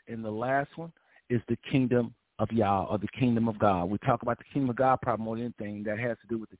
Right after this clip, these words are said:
King, the Most High Yah, and his Christ, and his laws, and his rules, and his Holy Spirit, that Ruach HaKodesh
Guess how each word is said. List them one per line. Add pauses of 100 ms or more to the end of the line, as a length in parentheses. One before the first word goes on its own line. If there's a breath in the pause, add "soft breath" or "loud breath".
King, (680 loud breath)
the
Most
High
Yah,
and
his
Christ, (600 soft breath)
and
his
laws,
and
his
rules, (640 soft breath)
and
his
Holy
Spirit,
that
Ruach
HaKodesh